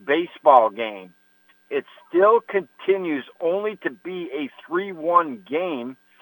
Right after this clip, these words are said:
And now two strikes here on the Golden Knights. No balls and two strikes. On deck here is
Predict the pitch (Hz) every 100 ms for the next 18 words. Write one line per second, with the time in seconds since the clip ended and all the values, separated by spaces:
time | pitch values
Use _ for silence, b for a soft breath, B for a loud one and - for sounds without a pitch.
0 | b b _ 135 131 147 135 - - 208
1 | 202 - 180 170 - - 127 104 123 _
2 | _ _ _ _ _ _ _ _ _ _
3 | _ _ _ _ _ _ _ _ _ _
4 | _ _ _ _ _ _ _ _ _ _
5 | _ _ _ _ _ _ _ _ _ _
6 | _ _ 110 135 135 131 143 143 131 147
7 | 120 _ _ _ _ _ _ _ 87 120
8 | 123 110 117 120 123 113 156 - - 139
9 | 127 - - - _ _ - _ - _
10 | - - - - _ _ _ _ _ _
11 | _ _ _ _ - 104 123 123 - -
12 | 123 127 123 131